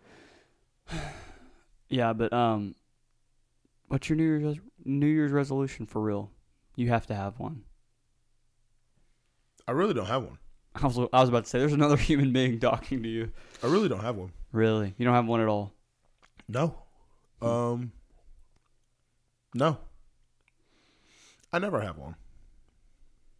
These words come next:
Speaker 1: Really?
Speaker 2: Mm-mm.
Speaker 1: Mine's to get, like, my actual one. Well, first, my actual one al-, is also to be less black. But, <laughs> um, my actual one is to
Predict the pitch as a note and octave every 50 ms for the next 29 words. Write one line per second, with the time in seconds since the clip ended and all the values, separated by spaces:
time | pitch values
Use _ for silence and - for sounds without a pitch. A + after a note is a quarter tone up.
0 | _ _ _ _ _ _ _ _ _ _ _ _ _ - - - - - G#2 G#2
1 | G#2+ A#2 B2+ - _ _ _ _ _ _ _ _ _ _ _ _ _ _ _ _
2 | _ _ - D#3 D#3 C3 A#2+ G#2+ - - - - - _ - B2+ B2+ C#3 D3 C#3+
3 | - - C#3 A#2 B2 B2+ B2+ B2 - - - - - - - - C3 B2 B2+ C3
4 | B2 A#2+ G#2 G#2+ G#2+ G#2+ - - - A#2 A2+ A2+ A#2 A#2 A#2 A2+ A2+ - - _
5 | - _ - A2 - A#2+ A2+ G#2+ - - A2 A2 - - A2+ A2+ G#2+ A2 A2 A2
6 | - - A2+ A2 A2 - - A2+ A2+ A2 A2+ G#2+ G#2 - - - - G2 F2+ -
7 | - - - - _ - - - _ _ - A2+ G#2+ B2 A#2+ A#2 - - - -
8 | _ _ _ - A#2 - - - - B2 - - - - - E3+ E3+ E3+ - -
9 | - C3+ C3+ C3+ C3 B2+ A#2+ A2+ G#2+ G2+ G2+ - _ - - - - - - -
10 | _ _ _ _ _ _ _ _ _ _ _ _ _ _ _ _ - C#3 C#3+ C#3+
11 | C#3+ C3 - - C#3 B2 A#2+ B2 A#2+ A#2 A2+ A2+ A2+ G#2+ - - - A#2+ A2+ A2
12 | A2 G#2+ G#2+ G2+